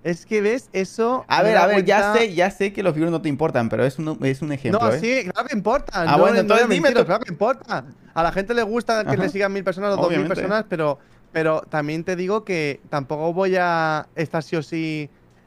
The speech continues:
Speaker 1: en plan a tope al tres mil por cien para que todos los días tenga tres mil personas.
Speaker 2: Es que
Speaker 1: Si
Speaker 2: a
Speaker 1: un
Speaker 2: eso me
Speaker 1: día,
Speaker 2: refiero, o
Speaker 1: mm,
Speaker 2: sea, si no es tu meta y objetivo, no lo digas nada más. O sea, yo solo
Speaker 1: A
Speaker 2: te estoy
Speaker 1: ver,
Speaker 2: preguntando
Speaker 1: a ver.
Speaker 2: tus objetivos y tus
Speaker 1: A ver,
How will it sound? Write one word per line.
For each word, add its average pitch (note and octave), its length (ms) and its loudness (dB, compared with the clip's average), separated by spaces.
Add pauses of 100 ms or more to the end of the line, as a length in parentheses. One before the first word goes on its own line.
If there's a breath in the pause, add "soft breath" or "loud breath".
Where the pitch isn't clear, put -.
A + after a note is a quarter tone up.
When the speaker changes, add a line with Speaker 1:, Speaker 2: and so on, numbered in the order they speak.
(140)
Speaker 1:
en D3 320 -2
plan D3+ 320 0
a D3 100 0
tope D3 540 0
al C#3 320 0
tres C#3 120 -6
mil D3+ 120 -8
por C#3+ 160 -2
cien D3+ 260 -6
para C3+ 240 -2
que C3+ 80 -6
todos D3 140 -6
los C#3+ 80 -4
días D3 160 -4
tenga D3 160 -6
tres C#3 100 -8
mil C#3 80 -8
personas. C#3+ 420 -6 (220 soft breath)
Speaker 2:
Es G3+ 140 2
que B3 80 2
Speaker 1:
Si A#3+ 80 6
Speaker 2:
a - 0 -
Speaker 1:
un G#3+ 80 2
Speaker 2:
eso D#3 100 0
me - 60 0
Speaker 1:
día, D#3+ 100 2
Speaker 2:
refiero, G3+ 300 4
o F3 40 4
Speaker 1:
mm, D3+ 40 -2
Speaker 2:
sea, F3 100 4
si D#3 160 -2
no E3 80 0
es G#3 100 -4
tu A#3+ 100 -8
meta A3 220 -4
y F#3+ 60 2
objetivo, F#3 380 -2
no C#3+ 240 0
lo C3 100 2
digas C3+ 220 -2
nada A2 180 0
más. D#3 160 0
O - 40 -8
sea, - 200 -2
yo A#2+ 160 -4
solo F3+ 160 0
Speaker 1:
A - 20 -8
Speaker 2:
te F3 60 -4
estoy F3+ 80 2
Speaker 1:
ver, F3+ 80 4
Speaker 2:
preguntando E3 240 2
Speaker 1:
a F3 80 2
ver. E3 100 2
Speaker 2:
tus A3 200 -2
objetivos D#3 400 0
y - 20 -6
tus B2 220 -6
Speaker 1:
A - 20 0
ver, E3 100 2